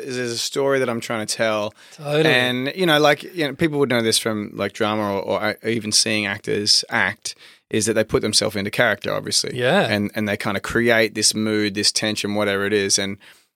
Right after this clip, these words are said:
Speaker 1: um, I don't hear it, that happen a lot, especially not so much performance-wise, but I do, uh, have talked to a lot of people who've done that in the studio where they're like, "This is who I want you to be for this take."
Speaker 2: Yeah.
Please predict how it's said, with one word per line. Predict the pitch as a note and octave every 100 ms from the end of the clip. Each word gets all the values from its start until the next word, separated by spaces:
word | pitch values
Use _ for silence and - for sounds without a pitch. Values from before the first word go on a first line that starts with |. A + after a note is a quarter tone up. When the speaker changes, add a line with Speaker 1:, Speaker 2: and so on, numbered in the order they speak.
| _ -
Speaker 1:
um, | A#2+ A#2 A#2
I |
don't | E3 A#3+
hear | F#3+ A#3+
it, | G#3 D3+
that | D3 D3+ C3
happen | C3+ C#3 B2
a |
lot, | A#2 C3
especially | B2 - G3 -
not | G3 D3+
so | - C#3
much | B2+ A2+ - - _ A2+
performance-wise, | - G#2+ B2 B2 A#2+ A2 G#2+
but | A#2 A#2 -
I | B2
do, | C#3+ D#3+
uh, | - G#2+ - _ -
have | A2+
talked | - B2 B2+
to | G#2
a |
lot | A2 A2
of | G#2+ -
people | G#2 G#2
who've | G#2 G2+
done | G2+ G#2
that | G#2
in | G2+
the |
studio | F#2+ B2+ B2+
where | G#2
they're | G2+
like, | G2+ G2+ - - _ _ _ A#2
"This | C#3 D3 D3
is | -
who | D3 C3+
I |
want | B2+ A#2+
you | A#2+
to | G#2
be | G#2+
for | A2 - A#2+ A2+
this | G2+ A#2 G#2+ -
take." | - - A2 G2 - -
Speaker 2:
Yeah. | D#3+ C3 E3